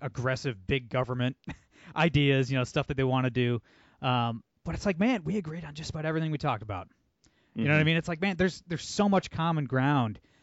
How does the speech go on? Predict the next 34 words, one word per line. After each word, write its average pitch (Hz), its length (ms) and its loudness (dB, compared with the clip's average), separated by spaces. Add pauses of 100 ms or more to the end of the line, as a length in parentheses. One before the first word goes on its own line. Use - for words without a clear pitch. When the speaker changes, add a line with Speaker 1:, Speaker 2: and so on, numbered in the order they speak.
(100)
Speaker 2:
Yeah, 185 180 10
Speaker 1:
with, 240 300 2
Speaker 2:
there 175 180 6
is. 202 280 0 (220)
Speaker 1:
you 180 220 2
know, 147 220 4 (240)
the, 151 420 0
like, 139 200 -4
the 160 120 2
new 139 300 4
right 117 340 -2 (100)
and 285 260 0
the 226 160 -6
old 220 200 4
right 139 200 0
too, 277 220 2
like, 131 200 -6
on, 143 260 0
on 135 100 2
certain 127 300 2
things. 110 200 -4
But 156 120 4
it's 151 100 4
like, 151 200 4 (600)
uh, - 60 -12
yeah, 160 200 -2
it's 139 140 0
just, - 200 4
it's, - 300 0
it's 175 220 0
tough. 233 180 2
And 196 120 8
it's 202 100 2
just, - 120 -4